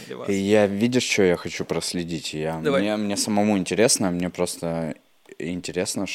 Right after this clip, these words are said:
Speaker 2: что как бы было популярно в кино и что люди снимали в определенные года.
Speaker 1: А
Speaker 2: Вот
Speaker 1: ты
Speaker 2: дав-
Speaker 1: знаешь то, что, а ты знаешь то, что ф-, вот, э, те товарищи, которые я сказал, вот Феллини, это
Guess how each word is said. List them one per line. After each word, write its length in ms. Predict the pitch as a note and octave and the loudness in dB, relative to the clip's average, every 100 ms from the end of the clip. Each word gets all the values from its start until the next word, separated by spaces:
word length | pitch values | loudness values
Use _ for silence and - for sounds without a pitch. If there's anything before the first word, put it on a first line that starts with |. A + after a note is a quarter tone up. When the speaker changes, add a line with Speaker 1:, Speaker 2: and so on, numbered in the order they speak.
| - - E2 G#2 A#2+ | -10 -4 -2 0 0
Speaker 2:
что 1000 | B2 A#2+ A#2 A2+ A2 G#2+ G#2 G2+ F#2+ F2+ | 0 0 -2 -2 -4 -4 -6 -6 -6 -8
как 160 | - E2+ | -8 -8
бы 120 | F2 | -6
было 320 | E2+ F#2 G2+ F#2 | -4 -2 -2 -4
популярно 680 | F2 - F2+ F2+ E2 E2 | -6 -4 -2 0 -2 -4
в 80 | - | -12
кино 320 | - E2 G2 | -12 -6 -2
и 100 | B2 | -2
что 240 | G2 - F2 | -4 -2 -2
люди 260 | F2+ E2+ | -2 -4
снимали 500 | E2 - E2 F#2 A2 | -6 -6 -6 -6 -4
в 100 | F#2 | -4
определенные 680 | E2 - - D#2+ F2 F#2+ E2+ | -6 -8 -8 -4 -2 -2 -2
года. 260 | E2 F2+ D#2 | 0 2 2
Speaker 1:
А 40 | |
Speaker 2:
Вот 120 | D#2 G2+ | 2 4
Speaker 1:
ты 60 | |
Speaker 2:
дав- 60 | A2+ | 6
Speaker 1:
знаешь 220 | D#3 G#3+ | 6 4
то, 80 | - | 2
что, 200 | - D3 | 2 2
а 100 | - | 2
ты 100 | C#3+ | -4
знаешь 260 | C3+ D#3+ - | -2 -2 -2
то, 100 | D3+ | -8
что 380 | - C3 B2 - | -2 0 0 -4
ф-, 200 | - - | -16 -4
вот, 280 | C#3+ - - | -4 -4 -6
э, 180 | A#2+ A2+ | -4 -2
те 120 | D#3 | -4
товарищи, 420 | - - D3+ D3 | -4 0 2 2
которые 200 | - C3+ | -2 -4
я 40 | C#3 | -2
сказал, 460 | - C#3 D#3+ C4+ | -4 -2 0 0
вот 160 | C3+ - | -2 -8
Феллини, 640 | - - D#3 G#3+ G#3 C3+ A2 | -6 -4 -2 -2 -2 -2 -6
это 160 | - | -4